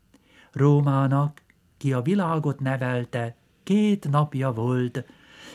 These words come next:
mely vezetni az Isten, s a világ útján fényét szétlövelte. De fényük egymást kioltotta.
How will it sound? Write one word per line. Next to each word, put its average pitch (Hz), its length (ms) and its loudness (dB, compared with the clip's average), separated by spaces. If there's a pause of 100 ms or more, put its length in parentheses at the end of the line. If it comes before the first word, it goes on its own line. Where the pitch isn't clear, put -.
mely 147 200 2
vezetni 160 560 0
az 135 140 0
Isten, 151 600 -2 (140)
s - 100 -12
a 143 100 2
világ 151 440 2
útján 156 440 0
fényét 127 600 -2
szétlövelte. 113 1120 -6 (1800)
De - 180 0
fényük 185 720 4
egymást 147 640 0
kioltotta. 117 1120 -2